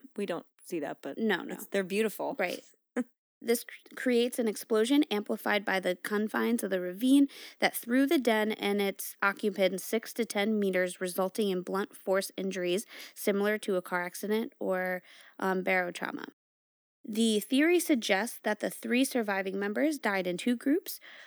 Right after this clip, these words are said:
Speaker 2: Uh, Rustem Slobodin was injured and urgently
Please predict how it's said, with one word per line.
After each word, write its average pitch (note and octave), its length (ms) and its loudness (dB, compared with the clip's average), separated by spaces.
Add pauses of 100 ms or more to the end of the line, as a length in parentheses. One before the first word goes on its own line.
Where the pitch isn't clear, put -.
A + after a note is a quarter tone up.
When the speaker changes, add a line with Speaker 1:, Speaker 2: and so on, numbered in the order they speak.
(160)
Speaker 2:
Uh, G3 200 -2
Rustem C4+ 960 4 (460)
Slobodin G3+ 1160 0 (260)
was G#3+ 320 2
injured B3 640 4
and G3+ 380 0
urgently C4 680 2